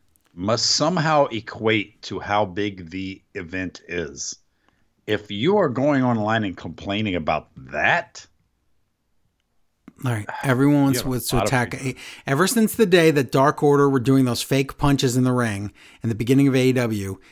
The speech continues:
Speaker 2: there are people that are just after A E W for anything stupid they do. That's all. It's agenda idiots. That's all it is.
Speaker 1: But I understand people might say that I have an agenda anti-W W E because I talk so bad about them.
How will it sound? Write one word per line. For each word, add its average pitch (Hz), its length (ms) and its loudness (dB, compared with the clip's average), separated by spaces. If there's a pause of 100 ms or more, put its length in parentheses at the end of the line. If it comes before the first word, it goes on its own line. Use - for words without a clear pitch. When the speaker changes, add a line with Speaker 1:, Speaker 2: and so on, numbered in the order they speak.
(540)
Speaker 2:
there 131 200 2
are 123 120 2
people 135 420 2
that 120 140 0
are 117 80 0
just 117 280 -4
after 127 400 4
A 123 80 2
E 123 100 2
W 104 500 -4
for - 280 -2
anything 135 360 4
stupid 127 420 0
they 117 120 0
do. 107 300 -4 (1400)
That's 165 200 -8
all. 175 200 -4 (880)
It's - 240 0
agenda 226 600 6
idiots. 113 420 -2
That's - 200 -2
all 220 160 4
it 214 80 2
is. 170 380 0 (680)
Speaker 1:
But 220 180 -6 (180)
I 190 180 2
understand 185 580 -8
people 151 200 -6
might 131 300 -4
say 131 320 -4
that 107 240 -10
I 110 160 0
have 113 220 -6
an 101 80 -12
agenda 101 580 -8 (120)
anti-W 101 640 -6
W 98 200 -6
E 95 40 -8
because 90 260 -10
I 90 60 -8
talk 98 260 -6
so 104 120 -4
bad 92 200 -2
about 90 200 -2
them. 87 140 -6